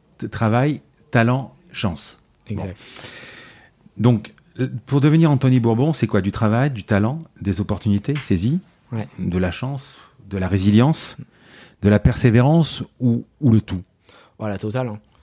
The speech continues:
Speaker 2: Là, franchement, tous ceux que tu donnes,
Speaker 1: C'est
Speaker 2: c'est
Speaker 1: too
Speaker 2: ceux que
Speaker 1: much.
Speaker 2: tu donnes.
Speaker 1: C'est too much, quoi.
Speaker 2: Ouais, c'est, euh, c'est l'intégralité.
Speaker 1: La totale, ouais.
Speaker 2: C'est la totale et,
Speaker 1: Hmm.
Speaker 2: et tous les adjectifs que t'as utilisés, ils sont, ils sont super importants. S'il devait en rester qu'un,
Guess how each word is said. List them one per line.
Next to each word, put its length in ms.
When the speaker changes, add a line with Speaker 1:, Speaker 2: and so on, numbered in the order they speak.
Speaker 2:
Là, 120
franchement, 400
tous 200
ceux 200
que 100
tu 140
donnes, 240
Speaker 1:
C'est 100
Speaker 2:
c'est 60
Speaker 1:
too 80
Speaker 2:
ceux 140
que 40
Speaker 1:
much. 60
Speaker 2:
tu 80
donnes. 80
Speaker 1:
C'est 80
too 120
much, 200
quoi. 160
Speaker 2:
Ouais, 280
c'est, 260
euh, 560
c'est 280
l'intégralité. 540
Speaker 1:
La 60
totale, 240
ouais. 260
Speaker 2:
C'est 180
la 140
totale 460
et, 160
Speaker 1:
Hmm. 160
Speaker 2:
et 120
tous 220
les 220
adjectifs 480
que 80
t'as 180
utilisés, 360
ils 80
sont, 260
ils 80
sont 160
super 280
importants. 440
S'il 280
devait 300
en 140
rester 360
qu'un, 400